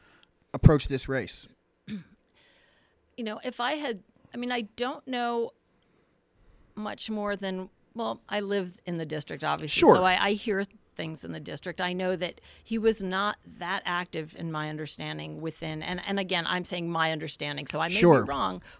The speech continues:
Speaker 2: What I am hearing, even from Republicans in the district, a lot of them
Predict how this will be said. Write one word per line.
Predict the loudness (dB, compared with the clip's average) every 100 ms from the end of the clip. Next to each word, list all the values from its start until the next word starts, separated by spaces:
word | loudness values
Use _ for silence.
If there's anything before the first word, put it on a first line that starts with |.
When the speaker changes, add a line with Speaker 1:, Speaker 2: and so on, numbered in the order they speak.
| -4
Speaker 2:
What | -2 0
I | -2
am | -4
hearing, | -6 -6 -4 -6
even | -6 -6 -8
from | -8 -8
Republicans | -6 -6 -6 -6 -8 -8
in | -8
the | -8
district, | -10 -12 -12 -6
a |
lot | -4 -4
of | -6
them | -8 -6